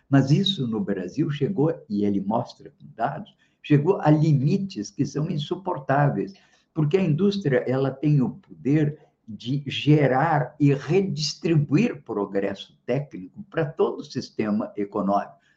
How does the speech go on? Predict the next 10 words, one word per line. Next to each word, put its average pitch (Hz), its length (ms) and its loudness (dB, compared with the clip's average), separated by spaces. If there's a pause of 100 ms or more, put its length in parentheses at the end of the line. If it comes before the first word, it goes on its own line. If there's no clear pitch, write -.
(180)
Lá 269 300 0
no 120 180 2
agro, 98 560 -2 (360)
eh, 104 500 -2
do 95 240 -10 (500)
plantador 107 640 -2
de - 80 -14
soja, - 640 -4
quando 98 300 -2
ele 98 200 -4